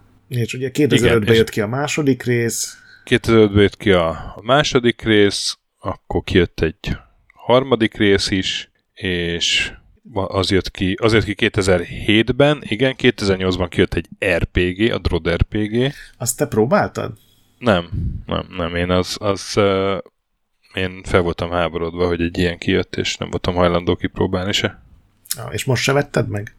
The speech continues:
Speaker 2: Nem. <laughs>
Speaker 1: Úristen.
Speaker 2: Kellett volna?
Speaker 1: Nem, csak megkérdeztem volna, mert én elolvastam, és az ugye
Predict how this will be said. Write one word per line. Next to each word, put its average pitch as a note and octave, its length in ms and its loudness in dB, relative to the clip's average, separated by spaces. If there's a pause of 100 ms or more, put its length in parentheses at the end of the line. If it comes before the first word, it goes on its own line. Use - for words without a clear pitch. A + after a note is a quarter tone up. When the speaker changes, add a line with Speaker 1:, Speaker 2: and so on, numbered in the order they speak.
(120)
Speaker 2:
Nem. F#2 240 2 (540)
<laughs> - 440 -4
Speaker 1:
Úristen. G#2 640 -2 (680)
Speaker 2:
Kellett A2 340 2
volna? G2+ 300 4 (800)
Speaker 1:
Nem, A3+ 180 4
csak F#3 180 0
megkérdeztem C3+ 600 2
volna, C#3+ 220 4
mert D#3 160 4
én F3+ 100 0
elolvastam, C#3+ 580 4
és D3 120 2
az D3+ 120 2
ugye D3+ 400 2